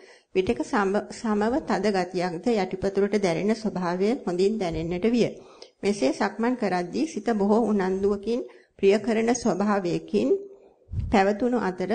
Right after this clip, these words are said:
සමහර අවස්ථාවලදී හිතට නොවි-, නොයිවසිය හැකි, නොයිවසිලි ගතියක් හා නවතා දමා දුවන්නට සිතෙන ස්වභාවයක්ද දැනේ. එසේ දැනෙනුයේ හිස පිටුපස දෙපැත්ත නලියන ස්වභාවයක්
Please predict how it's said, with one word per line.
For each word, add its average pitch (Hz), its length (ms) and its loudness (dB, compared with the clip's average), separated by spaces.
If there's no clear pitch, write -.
සමහර 240 440 -2
අවස්ථාවලදී 185 1000 -2
හිතට 220 380 -2
නොවි-, 202 440 0
නොයිවසිය 233 760 2
හැකි, 240 360 -6
නොයිවසිලි 233 760 0
ගතියක් 208 480 -2
හා 220 260 2
නවතා 214 560 2
දමා 202 420 4
දුවන්නට 233 540 4
සිතෙන 214 360 0
ස්වභාවයක්ද 185 760 -2
දැනේ. 190 340 0
එසේ 247 360 2
දැනෙනුයේ 214 640 2
හිස 214 320 0
පිටුපස 233 540 -2
දෙපැත්ත 214 520 -2
නලියන 240 440 2
ස්වභාවයක් 208 680 0